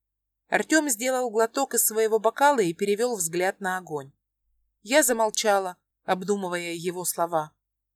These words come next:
а он, перевернув решетку с мясом, вернулся к беседке. "И еще чуть-чуть,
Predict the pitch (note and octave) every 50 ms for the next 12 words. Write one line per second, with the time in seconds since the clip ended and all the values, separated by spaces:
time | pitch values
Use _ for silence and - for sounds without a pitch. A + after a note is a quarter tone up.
0 | _ _ - G#3 B3 D4 D#4+ D4 - - G#3 G#3 F#3+ F#3 F#3+ F#3+ G3 F3+ - F#3
1 | F#3+ - - G3+ F3 - - F#3+ - - F#3 F3 E3+ E3+ - - D3 D3 - _
2 | _ _ _ _ F#3 F#3 F#3+ G3+ G#3+ A#3 A3+ - A#3+ A3 G3 F#3 G#3 G3+ - -
3 | E3+ D3 - - - - D#3 D3+ _ _ _ _ _ _ _ _ _ _ _ _
4 | _ _ _ _ _ _ _ _ _ _ - C#3 C#3+ C#3+ D3 D3 C#3+ - - E3+
5 | D#3+ D#3 - - E3 D3+ - - - F3+ F#3 F3+ - _